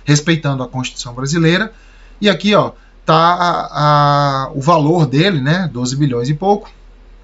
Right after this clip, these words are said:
E temos aqui as operações de crédito como financiadoras desse processo. Você percebe que na, no crédito anterior não tem a indicação da fonte.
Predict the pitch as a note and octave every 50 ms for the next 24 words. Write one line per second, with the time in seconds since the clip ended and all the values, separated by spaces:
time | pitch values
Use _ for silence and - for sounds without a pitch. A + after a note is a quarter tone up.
0 | - - - - - - - - - - - - - - - - - - - -
1 | - - - - E3+ F#3+ G3+ G#3 G#3 - - - - - F3 F3+ F3+ E3 F3 D#3
2 | - F3 E3 E3+ D#3+ D#3 E3 D#3+ F3 E3 D#3+ D#3 D3+ D#3+ D#3+ D#3+ D#3 D3+ - D3
3 | C#3+ D3 D3+ D3 - D#3+ D#3 - C#3+ D3 D3+ D3+ D3+ D3+ D3+ D3+ - - - -
4 | - F3+ F3+ F3+ F3 E3 - F#3+ F3 D#3 B2 C3+ C3 C3+ C#3 C3+ C3+ C3+ - -
5 | - D3 D3+ D3 - G2+ F#2+ - - - - - - - - D#3+ D#3 F3+ D#3+ -
6 | F#3 E3+ D#3+ D#3+ - E3 D#3+ D3+ D3 C#3+ C3+ A#2+ A2 - - - - - - -
7 | C3+ C3+ - - D3+ D#3 D#3 D3+ D3+ - C#3 B2+ C3+ B2 C#3 D#3+ E3+ D#3+ C3+ C3+
8 | D3+ E3+ F#3 G3 D#3 - E3 D#3+ E3+ E3+ E3 D#3 D#3+ E3 E3 E3 D3+ E3+ D#3+ F3
9 | D#3+ - D#3 D3+ E3 E3+ D#3 - D#3 D3+ D3+ C#3+ - - - -